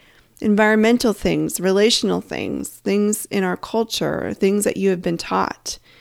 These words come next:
that are just not conducive to you being in that vulnerable, intimate space of the sexual experience with your partner.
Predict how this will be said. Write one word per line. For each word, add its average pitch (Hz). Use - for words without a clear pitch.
that 190
are 185
just 196
not 185
conducive 180
to 180
you 170
being 190
in 180
that 170
vulnerable, 165
intimate 180
space -
of 165
the 170
sexual -
experience 175
with 160
your 160
partner. -